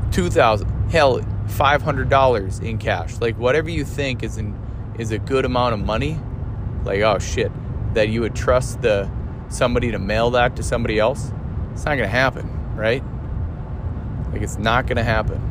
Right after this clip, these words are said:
So why would you trust somebody to get your mail-in ballot? Now, if your mail-in ballot's the only way you can get there as far as how you're gonna vote, I guess that's what you have to do.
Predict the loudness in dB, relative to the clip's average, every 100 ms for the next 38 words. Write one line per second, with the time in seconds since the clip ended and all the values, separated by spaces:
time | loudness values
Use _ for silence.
0 | -4 -4 -2 4 4 6 6 6 4 -2
1 | 2 2 2 0 0 0 0 -2 -4 -4
2 | -4 -6 -6 -6 -4 -4 -4 -6 -4 -2
3 | -2 -4 -4 -4 -2 -2 -2 -2 -4 -4
4 | 0 2 2 2 2 2 2 4 6 6
5 | 4 4 2 2 0 -2 -4 -2 -2 -2
6 | -4 -6 -6 -4 0 4 4 4 2 2
7 | 2 2 -2 0 4 4 4 4 6 6
8 | 4 0 -4 -2 0 0 0 2 4 2
9 | 0 -2 -4 -2 -2 0 0 -2 -2 0
10 | 2 2 -2 -6 -8 -8 -8 -8 -6 -6
11 | -6 -6 -8 -8 -2 2 4 2 0 0
12 | 4 4 2 -2 -2 2 0 2 0 0
13 | -2 -2 0 0 0 -2 -2